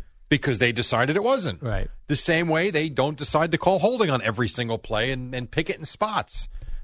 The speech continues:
Speaker 1: Ah, it's, it's fru-, it is frustrating. And
Speaker 2: Yeah.
Speaker 1: I know a lot happens, and it's hard to do. I get it. But the inconsistency is what dri-, and the inconsistency from officiating crew to officiating crew.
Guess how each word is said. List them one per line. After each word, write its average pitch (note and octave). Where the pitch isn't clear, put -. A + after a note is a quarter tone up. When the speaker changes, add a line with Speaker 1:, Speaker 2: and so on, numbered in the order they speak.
Speaker 1:
Ah, A2+
it's, B2
it's D#3+
fru-, -
it D#3
is E3
frustrating. G2
And A#2
Speaker 2:
Yeah. B2+
Speaker 1:
I C#3+
know D#3
a C#3
lot C#3
happens, B2+
and A2+
it's G2
hard C3+
to C#3
do. A#2+
I G#2+
get A2+
it. E2
But B2+
the B2
inconsistency C3+
is E2+
what F2
dri-, C3+
and F3
the D#3+
inconsistency F#3+
from C3
officiating D3
crew B2
to C3
officiating C#3+
crew. D#2